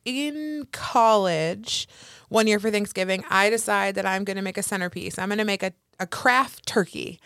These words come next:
So I <laughs> went and got, like, styrofoam balls and, like, all this stuff, and I created this turkey out of, like, styrofoam and, like,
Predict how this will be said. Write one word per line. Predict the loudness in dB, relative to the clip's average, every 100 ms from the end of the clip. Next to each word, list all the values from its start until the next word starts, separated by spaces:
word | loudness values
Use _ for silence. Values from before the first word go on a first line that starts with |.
| _ -20 -18 -4
So | 2 4
I | 4 4
<laughs> |
went | 2 2 2
and | 2
got, | 2
like, | 2 -2
styrofoam | 2 6 6 6 4 4 4
balls | 6 6 6
and, | 2
like, | 0 2
all | 2
this | 4 2 2
stuff, | 2 4 4
and | 2
I | 0
created | -2 -2 0 0 0 -2 -4 -14 -16 0
this | 2 2 0
turkey | 0 2 2 2 2
out | 2
of, | 2
like, | 0
styrofoam | 0 2 4 4 4 4 4
and, | 2
like, | -2 -6